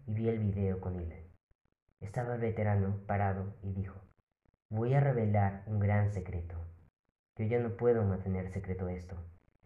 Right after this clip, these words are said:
y por eso seguramente moriré. Es el vecino de la tercera casa. Él supuestamente hace figuras de cera, pero en realidad son cadáveres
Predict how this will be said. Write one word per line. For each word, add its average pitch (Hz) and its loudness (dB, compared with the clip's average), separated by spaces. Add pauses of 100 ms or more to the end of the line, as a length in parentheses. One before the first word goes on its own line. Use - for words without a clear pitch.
(720)
y 101 -4
por 107 0
eso 110 0
seguramente 113 -2
moriré. 98 0 (720)
Es - -12
el 113 -4
vecino 113 -2
de 107 0
la 95 0
tercera 95 -6
casa. 98 -8 (800)
Él 113 -8
supuestamente 123 -2
hace - -6
figuras 95 -2
de 95 -6
cera, 92 -4 (420)
pero 110 0
en 101 0
realidad 104 2
son 110 -4
cadáveres 98 0